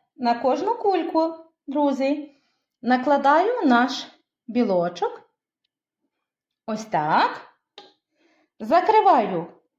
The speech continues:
вареник. Ось так. Бачите, як вареничок? Пальчиком ділю по половинці і скріплюю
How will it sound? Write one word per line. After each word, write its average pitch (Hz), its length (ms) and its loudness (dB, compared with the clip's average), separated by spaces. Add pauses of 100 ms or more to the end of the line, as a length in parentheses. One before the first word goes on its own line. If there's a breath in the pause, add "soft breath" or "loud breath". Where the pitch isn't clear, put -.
(100)
вареник. 202 960 2 (1200)
Ось 240 200 -6
так. 180 720 -2 (1200)
Бачите, 220 720 -4 (160)
як 240 200 -2
вареничок? 208 680 0 (880)
Пальчиком 226 760 -4 (680)
ділю 254 380 0
по 339 180 0
половинці 196 920 -2 (1080)
і 254 160 0
скріплюю 427 840 0